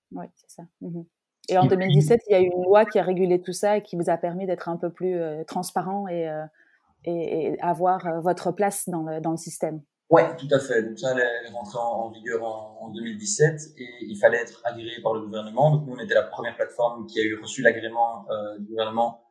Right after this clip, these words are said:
Speaker 2: pour pouvoir, euh, faire bénéficier du système de l'économie collaborative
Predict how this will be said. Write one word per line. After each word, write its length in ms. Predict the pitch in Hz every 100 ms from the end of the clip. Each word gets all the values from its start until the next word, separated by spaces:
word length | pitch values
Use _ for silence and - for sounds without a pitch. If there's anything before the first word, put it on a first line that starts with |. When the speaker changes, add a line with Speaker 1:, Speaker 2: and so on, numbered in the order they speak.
| _ _ 143
Speaker 2:
pour 160 | 143
pouvoir, 480 | 131 117 120 117 - 107
euh, 420 | 101 101 101 101 -
faire 140 | 117
bénéficier 420 | 113 113 - 117
du 80 | 110
système 600 | 101 - 113 110 104 104
de 80 | -
l'économie 260 | - 110
collaborative 480 | 107 107 107 117 113